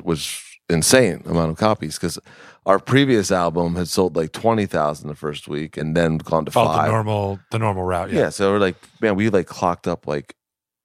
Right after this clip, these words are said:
Speaker 1: a couple hundred thousand record sales just through, like, July, and the record came out in May, and it was like, man, this is, like, is this ha-, it's happening?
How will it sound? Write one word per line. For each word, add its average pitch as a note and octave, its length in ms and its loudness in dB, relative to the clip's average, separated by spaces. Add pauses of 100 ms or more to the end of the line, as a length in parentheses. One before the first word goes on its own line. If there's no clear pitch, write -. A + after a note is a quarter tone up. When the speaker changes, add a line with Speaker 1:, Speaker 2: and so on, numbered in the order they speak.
(160)
Speaker 1:
a - 40 -20
couple G2 260 -2
hundred F2 220 0
thousand D#2 320 -2
record F#2 300 -2
sales D#2 360 0 (560)
just - 260 -8
through, D#2 120 -4
like, C#2 220 -4
July, D#2 400 0
and C#2+ 80 -4
the C2+ 40 -2
record - 180 -4
came E2 120 -4
out B1 100 -4
in C2+ 100 -10
May, D#2 300 -4 (180)
and D#2+ 180 -2
it E2 140 -2
was D2+ 220 -8
like, D2+ 200 -6
man, F#2 180 0
this - 180 -8
is, - 100 -10
like, C#2 160 -12
is - 140 -18
this E2 140 -12
ha-, E2 240 -2
it's - 120 -12
happening? E2 440 -6